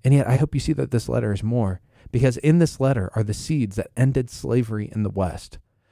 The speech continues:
Most people don't know that slavery ended in Christian Europe in the medieval era because of this text. The practice only returned later before it was eradicated by Christians once more.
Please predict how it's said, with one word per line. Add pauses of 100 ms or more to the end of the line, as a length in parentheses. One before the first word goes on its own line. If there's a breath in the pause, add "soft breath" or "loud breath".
(140)
Most
people
don't
know
that
slavery
ended
in
Christian
Europe
in
the
medieval
era
because
of
this
text. (300 loud breath)
The
practice
only
returned
later
before
it
was
eradicated
by
Christians
once
more.